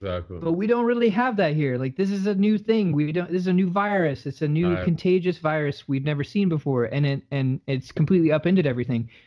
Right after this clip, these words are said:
Speaker 2: And right, literally right now, we're in the middle of a live experiment. We're trying to figure out what is acceptable, what is not,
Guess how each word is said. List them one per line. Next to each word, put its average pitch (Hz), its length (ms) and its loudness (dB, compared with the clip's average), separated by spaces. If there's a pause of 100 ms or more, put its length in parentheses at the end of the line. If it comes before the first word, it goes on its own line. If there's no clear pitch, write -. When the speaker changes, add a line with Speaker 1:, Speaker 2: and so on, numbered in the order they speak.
(140)
Speaker 2:
And 139 100 0
right, 156 300 -2
literally 202 320 2
right 160 180 2
now, 175 180 0
we're 143 140 0
in 170 100 0
the 160 60 2
middle 165 200 4
of 147 120 0
a 135 40 2
live 127 300 0
experiment. 131 600 -8 (280)
We're 123 140 -6
trying 151 220 -4
to 143 60 -4
figure 156 260 0
out 139 200 -2
what 139 180 0
is 151 120 0
acceptable, 139 680 -4 (480)
what 139 160 0
is 113 140 -2
not, 165 420 0